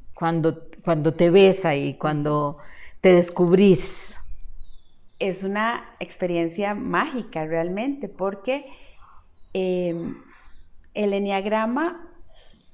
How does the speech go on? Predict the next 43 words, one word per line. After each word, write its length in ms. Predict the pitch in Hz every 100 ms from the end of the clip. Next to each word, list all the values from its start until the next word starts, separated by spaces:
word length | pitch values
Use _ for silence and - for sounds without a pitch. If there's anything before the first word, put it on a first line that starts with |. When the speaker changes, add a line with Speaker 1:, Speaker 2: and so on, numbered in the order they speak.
| -
Speaker 2:
te 160 | - 208
da 300 | 190 196 247
la 300 | 262 214 180
luz 400 | 180 285 403 - -
y 100 | 254
la 160 | 226
sombra, 560 | - 202 190 165 143 135 - - - - - - - -
y 160 | 226
te 80 | 220
da 200 | 196 185
la 80 | 208
oportunidad 840 | 247 269 262 247 214 190 190 226 359 - - - - - -
de 280 | 190 180 202
salirte 1000 | 202 165 165 214 320 - - 330 381 - - - - - - - - - -
de 300 | 185 170 190
la 100 | 160
sombra, 460 | 285 427 240 131 -
porque 300 | 185 - 180
de, 160 | 233
todos 260 | 233 285 -
queremos 320 | 302 254 349
vivir 240 | 262 247
en 100 | 277
la 100 | 277
luz, 320 | 226 294 269 214
¿no? 120 | 226
Es, 100 | 220
Speaker 1:
<laughs> 180 | 170 214
Speaker 2:
no 80 | 226
es 140 | 226
que 260 | - 269 262 - -
me 200 | - 220
quiero 200 | 208 233
salir 300 | 240 240 247
de 100 | 247
la 120 | 269 240
luz 160 | 262
para 160 | 262 254
ir 100 | 247
a 20 |
la 140 | 277 247
sombra, 380 | 330 330 226 185
no. 320 | 233 285